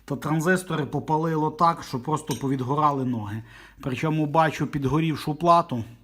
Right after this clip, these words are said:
Резистори в обв'язці, то понятно, але є і варіант, що там ще глибше погоріло. Знімаю радіатори, щоб подивитись, чи не підгоріли доріжки, погоріли під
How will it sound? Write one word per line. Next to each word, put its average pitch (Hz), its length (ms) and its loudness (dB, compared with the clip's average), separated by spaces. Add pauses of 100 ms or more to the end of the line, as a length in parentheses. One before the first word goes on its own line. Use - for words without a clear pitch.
(520)
Резистори 151 640 2
в 143 100 -2
обв'язці, 147 520 0
то 143 140 0
понятно, 151 640 2
але 123 180 -2
є 139 160 0
і 135 140 0
варіант, 139 520 0
що - 140 -8
там 123 180 0
ще 123 160 -4
глибше 120 420 -2
погоріло. 104 600 -8 (960)
Знімаю 160 680 4
радіатори, 156 560 6
щоб 131 240 -2
подивитись, 151 520 2
чи - 140 0
не 147 120 4
підгоріли 143 800 2
доріжки, 139 560 0
погоріли 139 520 0
під 180 340 2